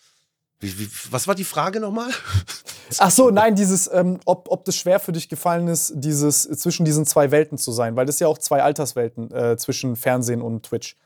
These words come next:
Speaker 1: Ja, ja, aber guck mal, jetzt zum Beispiel, dieses Jahr war ich bei Let's Dance, jetzt kennen mich auch die älteren Frauen. Super.
Speaker 2: Ja?
Speaker 1: Ja, stolz, haben sie toll gemacht, sagen die zu mir, haben sie richtig toll getanzt. Also, ey, ich, ich glaube, ich bin eine Unterhaltung für die ganze Familie.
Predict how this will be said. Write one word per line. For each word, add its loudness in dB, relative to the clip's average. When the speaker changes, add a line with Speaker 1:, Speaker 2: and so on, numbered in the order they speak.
Speaker 1:
Ja, -6
ja, -2
aber -4
guck -6
mal, -2
jetzt -4
zum -2
Beispiel, -4
dieses -8
Jahr 0
war -2
ich -8
bei -2
Let's -6
Dance, -8
jetzt -10
kennen -6
mich -8
auch -8
die -4
älteren -8
Frauen. -12
Super. 6
Speaker 2:
Ja? -2
Speaker 1:
Ja, -10
stolz, -12
haben -14
sie -16
toll -18
gemacht, -20
sagen -20
die -20
zu -20
mir, -20
haben -14
sie -14
richtig -18
toll -12
getanzt. -20
Also, -2
ey, -12
ich, 0
ich -8
glaube, 2
ich -8
bin -2
eine -4
Unterhaltung -4
für -10
die -8
ganze -6
Familie. -16